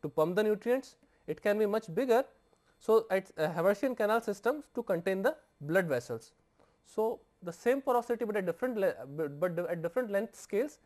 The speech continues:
it can pro-, it, it can render different properties. So, we can see canaliculi can pump nutrients, Haversian canals can contain blood vessels for providing the nourishing to the, nourishment to the tissues. And again the pore structure itself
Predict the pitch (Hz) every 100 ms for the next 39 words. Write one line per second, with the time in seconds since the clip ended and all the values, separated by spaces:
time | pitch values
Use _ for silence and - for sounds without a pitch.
0 | _ - 151 202 208 - 131 147 160 180
1 | 165 208 175 151 202 285 _ - 156 160
2 | 214 294 - _ _ _ - 156 208 202
3 | 214 269 _ _ _ _ _ _ - 160
4 | 165 208 - - 170 202 226 240 302 -
5 | _ _ 170 160 175 170 147 147 208 277
6 | 294 - _ _ _ _ _ - 156 196
7 | 254 226 208 233 247 _ _ - 170 170
8 | 156 185 170 151 180 160 151 175 - 196
9 | 294 _ _ - 175 190 196 185 320 -
10 | _ 143 139 160 180 156 156 139 143 165
11 | 185 170 147 262 - _ _ _ 139 -
12 | 113 - _ _ - _ _ 139 170 208
13 | 240 254 - 285 285 330 302 277 214 -
14 | 220